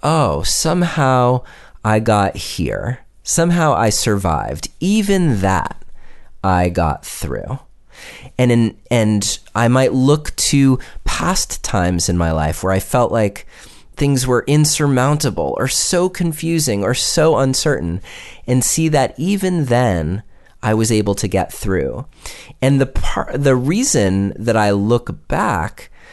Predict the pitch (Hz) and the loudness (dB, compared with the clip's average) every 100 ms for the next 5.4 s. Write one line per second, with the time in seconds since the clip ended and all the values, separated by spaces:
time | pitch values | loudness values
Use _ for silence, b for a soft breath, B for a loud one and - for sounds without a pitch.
0 | B B - 117 117 131 - 143 123 107 | B B -4 -2 0 -2 2 2 2 0
1 | 120 - 160 160 - - 131 127 120 110 | -2 -2 -2 0 -2 -2 -2 2 2 2
2 | 101 - - 170 101 107 - - - b | -2 -4 0 2 2 0 -6 -16 -18 b
3 | b b b b - 107 101 92 - - | b b b b -2 2 2 0 -4 0
4 | 110 123 135 123 107 - - - 180 156 | 2 4 4 2 2 -2 -2 0 2 2
5 | 85 82 82 | 2 2 -2